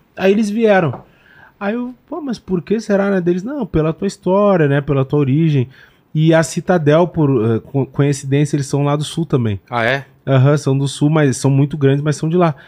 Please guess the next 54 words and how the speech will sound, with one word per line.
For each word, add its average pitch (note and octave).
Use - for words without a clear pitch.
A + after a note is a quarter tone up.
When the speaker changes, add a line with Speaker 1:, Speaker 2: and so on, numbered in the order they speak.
Speaker 1:
E E3
daí E3
os E3+
caras F3
falaram, G3
"Ah, A3+
a F3+
gente D3
quer, D#3+
acompanha D3
a D3+
tua C3+
trajetória D3
e -
tal, C#3
acho C#3+
que -
é -
uma D#3
trajetória D3+
que D3
inspira E3+
as E3+
pessoas, A#2+
né? G2+
Vamos C#3
escrever E3+
um F3
livro F3
da F3+
tua F3
vida, E3
agora C#3
que -
tu -
saiu D3
do C#3+
B D3
B D3+
B C#3
e E3
tal." D#3+
Aí, F#3+
ah, E3+
como F#3+
é G#3
que A3
a G#3+
gente F#3+
escreve E3+
o D#3+
livro? C#3
A C3+
gente, C#3+